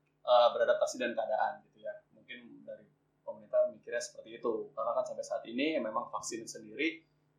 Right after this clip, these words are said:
belum ditemukan gitu kan, dan belum ada yang bisa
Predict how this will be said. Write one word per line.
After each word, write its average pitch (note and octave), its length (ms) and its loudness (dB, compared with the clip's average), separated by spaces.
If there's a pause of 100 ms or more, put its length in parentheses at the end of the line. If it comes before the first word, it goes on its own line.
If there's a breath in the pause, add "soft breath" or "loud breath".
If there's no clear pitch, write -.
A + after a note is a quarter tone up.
(220)
belum A2 220 -10
ditemukan A2+ 560 -6
gitu - 160 -20
kan, - 240 -20 (240)
dan - 160 -14
belum F#2+ 160 -20
ada G2+ 240 -18
yang G#2 180 -16
bisa - 300 -18